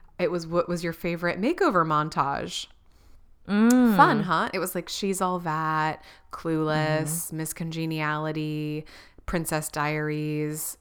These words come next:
Speaker 1: a couple I hadn't ever
Speaker 2: Oh,
Speaker 1: heard of.
Speaker 2: those are good ones.
Speaker 1: Um, She's the Man.
Speaker 2: Oh,
Speaker 1: I know, it was
Speaker 2: that'd be so
Speaker 1: fun.
Speaker 2: funny.
Speaker 1: It was fun.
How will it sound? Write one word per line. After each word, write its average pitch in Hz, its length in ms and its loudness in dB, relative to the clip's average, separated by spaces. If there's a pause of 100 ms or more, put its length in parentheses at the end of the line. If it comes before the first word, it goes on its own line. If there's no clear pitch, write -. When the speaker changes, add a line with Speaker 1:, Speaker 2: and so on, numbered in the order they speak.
(120)
Speaker 1:
a - 40 -18
couple - 260 -8
I 202 60 -2
hadn't 202 320 -6
ever 160 140 -4
Speaker 2:
Oh, - 40 0
Speaker 1:
heard 139 480 4 (200)
of. 165 80 -8
Speaker 2:
those 190 200 -2
are 349 100 2
good 143 280 0
ones. 151 380 0
Speaker 1:
Um, 180 220 0 (100)
She's 190 360 -2
the 180 80 -6
Man. 165 720 -4 (1160)
Speaker 2:
Oh, - 320 -10 (300)
Speaker 1:
I 233 60 4
know, 440 180 8
it 170 40 6
was 170 120 2
Speaker 2:
that'd 175 100 -6
be 240 60 8
so 359 60 2
Speaker 1:
fun. 151 160 -2
Speaker 2:
funny. 151 400 -14
Speaker 1:
It 175 60 -18
was - 140 -18
fun. - 300 -12